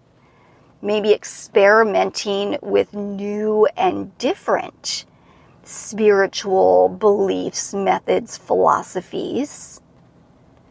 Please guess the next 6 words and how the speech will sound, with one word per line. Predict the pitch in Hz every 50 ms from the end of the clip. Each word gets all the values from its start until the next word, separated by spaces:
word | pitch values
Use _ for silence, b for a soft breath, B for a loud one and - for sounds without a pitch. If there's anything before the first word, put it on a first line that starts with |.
| b b b b b
Sometimes | - - - - 220 269 - - 220 170 170 -
we | 170 175
can | 180 180
get | 180 - - -
too | - - - - 101 -
rigid, | - - - - 240 233 - - - - _ -